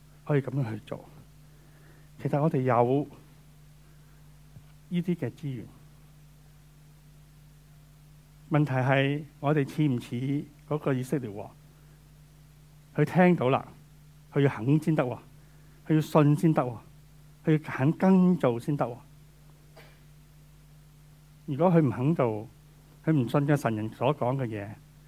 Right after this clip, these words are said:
其實佢去到嗰度，就嗰個，喺嗰度中伏。噉我哋呢？我哋肯唔肯聽到神嘅說話而去做呢？如果你留意，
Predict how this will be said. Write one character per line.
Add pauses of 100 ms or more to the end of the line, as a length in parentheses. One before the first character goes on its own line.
(200)
其
實 (340)
佢
去
到
嗰
度， (520)
就
嗰
個，
喺
嗰
度
中
伏。 (1400)
噉
我
哋
呢？ (680)
我
哋
肯
唔
肯 (640)
聽
到 (720)
神
嘅
說
話 (500)
而
去
做
呢？ (1300)
如
果
你
留
意，